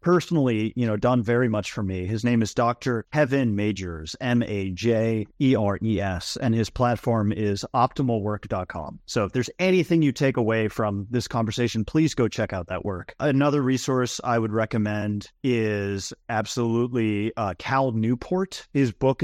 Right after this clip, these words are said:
Digital Minimalism, and another book called Deep Work, I think are both, you know, profound reflections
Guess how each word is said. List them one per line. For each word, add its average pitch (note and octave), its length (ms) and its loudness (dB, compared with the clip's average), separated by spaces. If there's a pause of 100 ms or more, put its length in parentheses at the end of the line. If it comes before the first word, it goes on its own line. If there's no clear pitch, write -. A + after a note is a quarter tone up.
Digital C3+ 440 2
Minimalism, C#3 880 0
and B2 100 2
another B2 320 2
book A#2 440 2
called A#2 340 0
Deep B2 260 0
Work, G#2 480 0
I A2+ 80 -2
think A2+ 240 0
are A2 60 0
both, A#2+ 400 0
you D3 180 0
know, G#2+ 100 0
profound C#3 800 0
reflections A2+ 720 -2